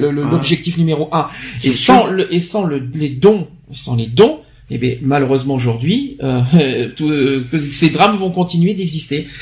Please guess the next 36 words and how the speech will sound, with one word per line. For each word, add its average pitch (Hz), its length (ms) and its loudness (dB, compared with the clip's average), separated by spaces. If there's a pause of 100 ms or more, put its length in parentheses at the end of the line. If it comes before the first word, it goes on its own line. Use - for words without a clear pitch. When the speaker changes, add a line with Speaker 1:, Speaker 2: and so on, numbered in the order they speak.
(160)
Speaker 2:
C'est 170 140 6
pour 165 120 -4
Speaker 1:
Et 160 60 0
Speaker 2:
ça 180 180 4
que 185 140 0
Speaker 1:
il 156 80 4
faut 139 60 6
Speaker 2:
le - 40 2
Speaker 1:
éviter 147 240 0
Speaker 2:
mé-, - 60 0
Speaker 1:
ça. 135 320 -4 (160)
Speaker 2:
c'est - 200 -2
pour 147 140 -4
ça 180 160 -4
que 156 140 -2
le 131 160 -4
message 135 440 -8
que 139 80 -6
je 123 120 -10
vais 135 100 -4
passer 135 340 -4
maintenant, 131 440 0
n'hésitez 139 580 0
pas, 139 420 -4 (440)
euh, 143 400 0 (200)
voilà. 180 400 0 (1080)
Speaker 1:
C'est - 80 -8
pas 302 100 8
facile, 254 300 0
hein, 214 80 2
de, 196 200 4
de, 180 60 6
Speaker 2:
N'hésitez 202 460 2
pas 208 260 2
Speaker 1:
ça - 0 -
a - 20 4